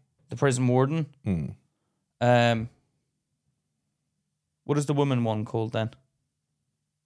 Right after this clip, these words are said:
Speaker 1: The matron.
Speaker 2: <laughs> I don't, I don't know. I don't
Speaker 1: But
Speaker 2: know.
Speaker 1: sixty days in, right? Basically what they do, you go to jail, right? And you know what? I watched an episode, yeah?
Speaker 2: Mm.
Speaker 1: Big black guy.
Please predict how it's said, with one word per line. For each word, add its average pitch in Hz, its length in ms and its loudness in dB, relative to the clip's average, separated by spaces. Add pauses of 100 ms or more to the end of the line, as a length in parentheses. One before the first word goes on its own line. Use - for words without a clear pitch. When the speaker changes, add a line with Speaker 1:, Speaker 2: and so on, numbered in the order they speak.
(280)
Speaker 1:
The - 60 -6
matron. 120 460 -2 (560)
Speaker 2:
<laughs> - 540 -20
I 175 100 -2
don't, 107 460 0
I - 40 2 (420)
don't 135 520 4
know. 135 240 6 (500)
I - 20 -10
don't 123 220 6
Speaker 1:
But 196 140 8
Speaker 2:
know. 120 100 8
Speaker 1:
sixty 196 340 6
days 170 300 6
in, 139 160 6
right? 139 260 8
Basically 180 340 4
what 156 180 4
they 135 120 4
do, 117 280 4 (260)
you 156 120 2
go 233 160 8
to 214 100 6
jail, 120 440 2
right? 139 280 4 (380)
And 214 260 6
you 220 120 6
know 359 140 10
what? 370 240 8
I 277 100 6
watched 285 380 4
an 220 100 6
episode, 208 420 4
yeah? 190 260 4 (120)
Speaker 2:
Mm. 104 220 0 (1500)
Speaker 1:
Big 208 260 8
black 214 300 8
guy. 127 340 6